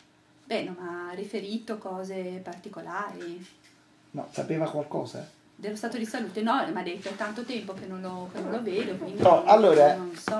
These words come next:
Speaker 2: eh, l'avvocato lo sa, eh, lei forse no,
Speaker 1: <laughs>
Speaker 2: però noi nel corso del, del, del procedimento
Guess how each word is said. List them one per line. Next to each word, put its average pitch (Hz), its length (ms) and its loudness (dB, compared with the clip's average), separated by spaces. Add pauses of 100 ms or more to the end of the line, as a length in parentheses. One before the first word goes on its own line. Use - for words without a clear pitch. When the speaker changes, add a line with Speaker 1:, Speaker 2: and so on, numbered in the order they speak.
(140)
Speaker 2:
eh, 165 300 6
l'avvocato 185 520 8
lo 156 100 6
sa, - 220 2
eh, - 460 -4
lei 156 180 -2
forse 160 340 -2
no, 196 120 8 (200)
Speaker 1:
<laughs> - 220 -20
Speaker 2:
però 226 240 8
noi 202 240 6
nel 226 220 4
corso 196 280 4
del, 156 140 0 (240)
del, 131 400 -6
del 143 160 -6
procedimento 131 680 -6